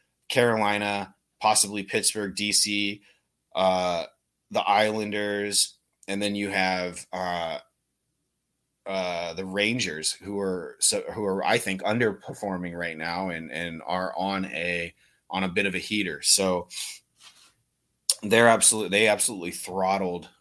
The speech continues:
uh, Chicago tonight. So again, they're gonna be rounding out the top three in the Metro. <clears throat> It's the most competitive division in hockey, and, you know, anybody can say that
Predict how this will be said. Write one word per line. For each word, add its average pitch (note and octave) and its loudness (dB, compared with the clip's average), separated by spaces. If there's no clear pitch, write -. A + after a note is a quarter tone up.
uh, F2+ -2
Chicago F#2+ 0
tonight. A#2+ 2
So G2 2
again, G2 2
they're A2+ 4
gonna A#2 2
be A2+ -2
rounding G#2 2
out F#2+ -4
the F2+ -14
top F#2+ -4
three F#2+ -4
in G2 0
the F#2 -6
Metro. F#2 -4
<clears throat> F#3+ -2
It's - 2
the C#3 4
most D#3 6
competitive G2 2
division G#2 0
in F2 -6
hockey, E2+ -6
and, D#2+ -10
you F2+ -14
know, E2 -12
anybody A#2 4
can F#2 -6
say F2 2
that E2 -10